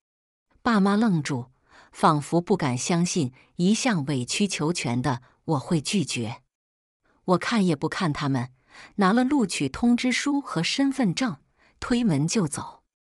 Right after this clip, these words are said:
“赶走就给我死外边，再别回来！”妈妈声嘶力竭的大吼回荡在楼道中，我视若罔闻。我去了派出所附近的公园，在躺椅上将就了一晚，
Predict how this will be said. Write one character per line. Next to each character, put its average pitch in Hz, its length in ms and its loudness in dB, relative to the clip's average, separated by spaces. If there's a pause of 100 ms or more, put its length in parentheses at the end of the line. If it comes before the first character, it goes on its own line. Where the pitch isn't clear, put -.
(460)
“赶 262 260 2
走 156 240 0
就 185 160 -2
给 165 160 -2
我 160 140 0
死 165 200 -4
外 165 220 -2
边， 131 300 -8 (340)
再 254 200 0
别 180 240 0
回 143 260 -4
来！” - 260 -6 (720)
妈 214 180 2
妈 180 220 2
声 190 240 0
嘶 208 180 0
力 196 200 2
竭 143 200 -2
的 180 120 0
大 180 200 -4
吼 - 400 -8 (320)
回 180 280 2
荡 180 200 2
在 151 140 0
楼 135 240 0
道 156 180 0
中， 147 280 -4 (420)
我 160 120 0
视 - 200 0
若 160 220 2
罔 117 240 -4
闻。 120 340 -6 (920)
我 190 160 4
去 220 180 2
了 190 100 4
派 185 260 -2
出 202 220 -2
所 143 240 -2
附 185 240 -2
近 180 220 0
的 135 100 -2
公 185 240 2
园， 123 400 -4 (360)
在 190 180 2
躺 170 320 0
椅 170 120 2
上 139 320 -2
将 190 300 0
就 185 100 0
了 139 100 0
一 151 180 -2
晚， - 340 -6